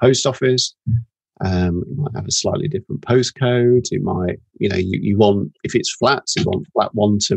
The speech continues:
whatever it is. If it's houses, you want number one to whatever it is. Um, and, and again, really important to, to engage. Um, it's, um, it's an interesting process,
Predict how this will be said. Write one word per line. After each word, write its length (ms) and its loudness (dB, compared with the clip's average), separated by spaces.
whatever 400 -2
it 140 2
is. 260 6
If 480 -4
it's 140 -4
houses, 480 2
you 80 2
want 160 -2
number 240 2
one 300 2
to 100 -2
whatever 420 -4
it 180 -2
is. 320 4
Um, 640 4
and, 340 2
and 120 0
again, 340 2
really 320 4
important 720 -2
to, 420 2
to 180 -2
engage. 760 -2
Um, 340 4
it's, 500 -4
um, 320 2
it's 140 -2
an 100 4
interesting 520 0
process, 600 -2